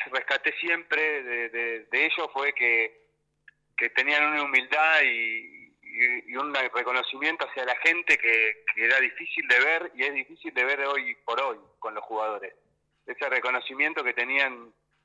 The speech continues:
permanente de la gente y, y, y el agradecimiento. Era, eran personas que nunca te decían que no.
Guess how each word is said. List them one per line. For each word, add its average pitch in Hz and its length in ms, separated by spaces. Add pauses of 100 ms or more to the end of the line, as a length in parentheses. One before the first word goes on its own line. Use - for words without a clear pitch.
(120)
permanente 139 760
de 131 80
la 127 120
gente 170 480
y, 113 360
y, 110 260 (100)
y 113 100
el 120 80
agradecimiento. 123 1200
Era, 117 500
eran 143 200
personas 175 380
que 143 120
nunca 180 540
te 131 180
decían - 240
que 113 100
no. - 100